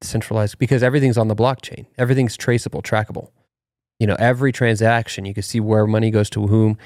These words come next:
It's anonymous, but there's technology that you can use to f-, essentially coin or, p-, funny enough, uh, put,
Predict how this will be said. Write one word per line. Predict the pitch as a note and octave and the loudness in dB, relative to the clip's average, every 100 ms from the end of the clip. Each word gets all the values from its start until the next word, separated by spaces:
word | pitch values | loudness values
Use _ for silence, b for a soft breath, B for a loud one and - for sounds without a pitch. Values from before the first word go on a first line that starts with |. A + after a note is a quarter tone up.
| B B - | B B -8
It's | - - | -6 0
anonymous, | D3 A2 A2+ C3 D3 C3+ | 2 4 2 2 0 -2
but | - A2+ A2+ | 0 2 2
there's | A#2+ A2+ - | 2 0 0
technology | A#2 A2 G#2+ G#2+ C3+ A#2 | -4 0 2 2 2 0
that | G#2+ G#2 | 0 0
you | G#2+ | -2
can | G#2+ | 0
use | G#2+ C3+ C3 A2+ - | 2 4 4 2 0
to | A2 | 0
f-, | A2 - - | 0 -2 -4
essentially | A#2+ C#3 A2 A2 - - | -2 -2 -2 -4 -4 -6
coin | - A#2+ A2+ G#2+ A2 | 0 2 2 0 -4
or, | G#2+ - - - | -6 -6 -8 -6
p-, | - G#2+ A2 | -6 -4 -6
funny | - G#2 | -4 -4
enough, | G2+ G#2 b b _ _ _ _ _ _ - | -4 -8 b b _ _ _ _ _ _ -2
uh, | A2+ G#2 G#2 _ | 0 2 -2 _
put, | - C#3 - - | -2 0 -2 -6